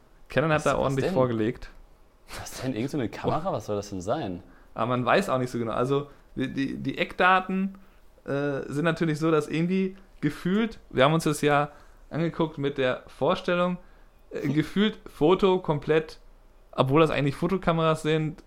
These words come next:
Speaker 1: kein Mensch hat drüber geredet, ne? Ein bisschen irgendwie mit
Speaker 2: <laughs>
Speaker 1: Autofokus erzählt und gef-, so
Speaker 2: Foto
Speaker 1: und
Speaker 2: kann er.
Speaker 1: Foto kann er. <laughs> Ähm,
Speaker 2: Autofokus
Speaker 1: und
Speaker 2: vorhanden. Und jetzt gehen wir zum
Speaker 1: offensichtlich
Speaker 2: Video.
Speaker 1: ist jetzt, äh, da kann man eigentlich nur den Rückschluss zu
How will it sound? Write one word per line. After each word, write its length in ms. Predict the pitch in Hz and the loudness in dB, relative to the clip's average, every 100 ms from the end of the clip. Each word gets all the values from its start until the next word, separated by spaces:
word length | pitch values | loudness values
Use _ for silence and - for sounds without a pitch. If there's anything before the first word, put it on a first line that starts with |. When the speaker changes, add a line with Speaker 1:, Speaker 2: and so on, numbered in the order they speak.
| - | -6
Speaker 1:
kein 200 | - 135 | 0 0
Mensch 180 | 151 147 | 0 0
hat 160 | 143 135 | -2 0
drüber 180 | 135 | 0
geredet, 560 | 131 120 139 165 160 - | 0 0 2 2 0 -4
ne? 220 | 131 151 | -4 -4
Ein 100 | - | -4
bisschen 320 | 120 135 143 - | -6 -4 2 4
irgendwie 220 | 151 135 | 4 6
mit 180 | 147 - | 4 4
Speaker 2:
<laughs> 80 | |
Speaker 1:
Autofokus 480 | 143 180 - 170 170 | 2 2 0 -2 -2
erzählt 560 | 143 147 151 143 147 147 - - - - | -2 -2 0 2 0 -2 -12 -20 -20 -16
und 80 | - | -6
gef-, 200 | 127 120 - | -6 -6 -2
so 220 | 131 139 | 0 2
Speaker 2:
Foto 240 | 127 123 | 2 2
Speaker 1:
und 100 | 101 | 0
Speaker 2:
kann 160 | 95 98 | -2 -2
er. 200 | 95 98 - - - - | -2 -4 -14 -20 -20 -20
Speaker 1:
Foto 320 | - 143 147 143 | -6 0 0 2
kann 220 | 131 135 | 4 4
er. 320 | 147 151 151 | 4 2 0
<laughs> 40 | - - - - - - - - - - - - - - - - - | -10 -10 -14 -16 -14 -2 -2 -2 -20 -20 -20 -20 -20 -20 -20 -16 -4
Ähm, 140 | 120 | 2
Speaker 2:
Autofokus 580 | 123 120 104 113 127 104 | 2 2 2 2 2 0
Speaker 1:
und 40 | - | 0
Speaker 2:
vorhanden. 340 | 95 98 98 | 2 4 2
Und 80 | 98 | 0
jetzt 20 | |
gehen 80 | - | -4
wir 120 | - | 0
zum 80 | 160 | 4
Speaker 1:
offensichtlich 680 | 190 156 165 - 160 165 | 4 4 2 2 2 2
Speaker 2:
Video. 200 | 98 87 - - - - | 0 -4 -8 -14 -12 -4
Speaker 1:
ist 140 | 151 | 0
jetzt, 320 | 165 147 - - - | 2 0 -4 -16 -12
äh, 160 | - - - - | -8 -6 -8 0
da 160 | - 143 | 4 6
kann 200 | - 196 | 8 6
man 80 | |
eigentlich 200 | 175 185 - | 6 4 4
nur 80 | 175 | 4
den 100 | 143 | 4
Rückschluss 400 | 180 - 180 | 2 2 0
zu 140 | - | 0